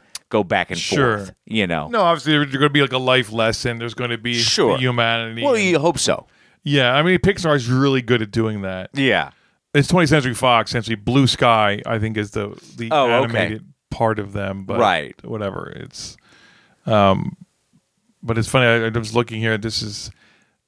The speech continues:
Speaker 2: Will Smith's first animated film since Shark Tale.
Speaker 1: Oh, which I don't even remember Shark Tale.
Speaker 2: Yeah, I, I don't think it was great.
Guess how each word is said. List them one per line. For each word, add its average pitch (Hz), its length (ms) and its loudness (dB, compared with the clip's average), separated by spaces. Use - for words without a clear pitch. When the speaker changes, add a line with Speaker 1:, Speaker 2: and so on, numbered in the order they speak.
Speaker 2:
Will 120 220 2
Smith's 120 260 0
first 123 400 0
animated 120 400 2
film 110 240 0
since 107 280 -4
Shark - 440 0
Tale. 113 440 -6
Speaker 1:
Oh, 101 420 2
which - 600 -8
I 101 120 0
don't 98 120 0
even 87 160 -4
remember 95 340 -2
Shark 78 300 -2
Tale. 69 360 -6
Speaker 2:
Yeah, 120 340 2
I, 110 100 0
I 113 40 -4
don't 117 260 -6
think 113 100 -6
it 104 40 -4
was 98 80 -8
great. 69 320 -10